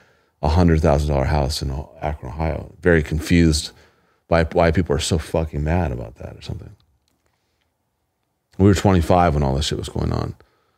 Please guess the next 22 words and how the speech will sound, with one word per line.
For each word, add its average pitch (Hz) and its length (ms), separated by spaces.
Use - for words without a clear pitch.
And, 71 180
um, 65 500
I 85 180
came 85 200
from 78 100
that 76 100
indie 80 200
rock 76 200
world 90 200
where 73 100
that's, 76 320
like, - 320
the 76 100
original 76 340
getting 78 260
canceled 87 480
was, 67 140
like, 65 240
you 78 220
tried 76 340
too - 140
hard. 65 260